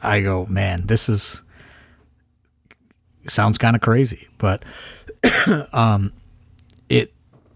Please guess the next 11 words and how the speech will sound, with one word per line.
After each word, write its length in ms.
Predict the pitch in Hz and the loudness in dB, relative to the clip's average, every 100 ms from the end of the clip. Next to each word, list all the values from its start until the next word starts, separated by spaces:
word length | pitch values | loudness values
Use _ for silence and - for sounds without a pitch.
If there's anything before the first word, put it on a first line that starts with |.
| - | -4
is 180 | 110 101 | -2 0
something 840 | - 123 - 113 104 101 101 104 _ _ _ - - | 2 0 0 0 2 2 0 -4 _ _ _ -18 -12
completely 480 | - - 117 110 | -6 0 2 2
different, 480 | 101 95 - 92 90 - | 2 0 0 -2 -2 -4
and 280 | 92 92 90 | -2 0 -2
it's 200 | 90 - | -2 -2
a 60 | |
totally 340 | - 107 107 107 | 0 2 2 2
different 280 | 107 113 | 2 0
presentation. 800 | - 104 101 - 90 87 92 90 - - - - - - | -2 0 -2 -2 -2 -2 -2 -2 -6 -16 -20 -20 -8 0
And, 460 | 113 110 104 101 | 2 4 2 0